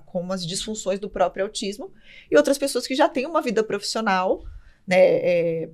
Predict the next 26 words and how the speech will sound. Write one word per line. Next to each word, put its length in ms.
vamos 440
dizer, 300
já 300
traçada, 800
mas 220
que 160
com 140
algumas 360
dificuldades, 840
né? 200
O 60
que 140
eu 140
vejo 220
na 100
prática 460
clínica, 500
tá, 140
Luiz? 380
É, 420
eu 80
tenho 160
recebido 340
realmente 320
muitos 520
adultos 800